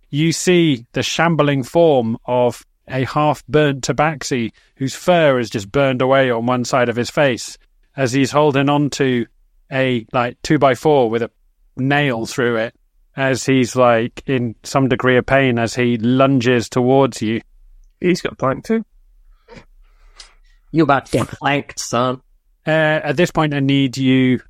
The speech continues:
Speaker 1: to roll me initiative.
Speaker 3: Both of us?
Speaker 1: Not many.
Speaker 3: Um, I got a ten.
Speaker 2: Seventeen for me.
Speaker 1: Okay.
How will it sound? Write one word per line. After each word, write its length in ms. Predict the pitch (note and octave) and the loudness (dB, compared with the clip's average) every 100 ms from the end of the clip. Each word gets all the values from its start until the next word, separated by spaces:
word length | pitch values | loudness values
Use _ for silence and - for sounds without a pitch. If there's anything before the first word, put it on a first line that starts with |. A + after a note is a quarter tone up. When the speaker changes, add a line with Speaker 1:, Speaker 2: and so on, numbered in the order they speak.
| _ - - - | _ -20 -20 -6
Speaker 1:
to 160 | - | -2
roll 220 | A2+ A#2+ A#2+ | 2 2 2
me 160 | A#2+ | 2
initiative. 640 | A2+ A#2+ A#2+ G#2+ - G2 - - - E3 D#3 D3+ C3 C#3+ - _ _ - | 2 0 0 -4 -6 -10 -12 -20 -20 -20 -20 -20 -20 -20 -20 _ _ -2
Speaker 3:
Both 180 | B2+ | 0
of 100 | C3+ | 2
us? 220 | F3 B3 - _ _ _ _ - | 2 0 -4 _ _ _ _ -4
Speaker 1:
Not 160 | C#3+ | -2
many. 320 | C3+ B2+ A2 G2+ _ _ _ - - - - _ _ _ _ _ - _ _ _ _ - | 0 -2 -2 -8 _ _ _ -10 -10 -10 -16 _ _ _ _ _ -20 _ _ _ _ -8
Speaker 3:
Um, 800 | G#2+ G#2+ G#2+ G#2+ G#2+ G#2 G#2 G2+ - - _ _ - | -4 -2 -2 -2 -2 0 -2 -4 -12 -20 _ _ -2
I 320 | B2 C#3 C#3+ | 0 2 0
got 520 | B2 A#2 A#2 - - _ | 0 0 0 -4 -16 _
a 460 | G#2+ A2+ A2 A2 G#2+ - - | -4 -2 0 -2 -4 -6 -12
ten. 600 | - C#3+ A#2 G#2 G2 G2 - - - - - - - _ | -8 -2 -2 -2 -6 -10 -18 -20 -20 -20 -20 -20 -20 _
Speaker 2:
Seventeen 760 | - - C#3+ B2+ A#2 D3+ C3 B2 | -18 -4 0 0 0 2 2 2
for 140 | - | 0
me. 260 | A#2 B2+ C3 - _ - - - | 0 0 -4 -8 _ -20 -12 -4
Speaker 1:
Okay. 280 | D3+ D#3 | 0 0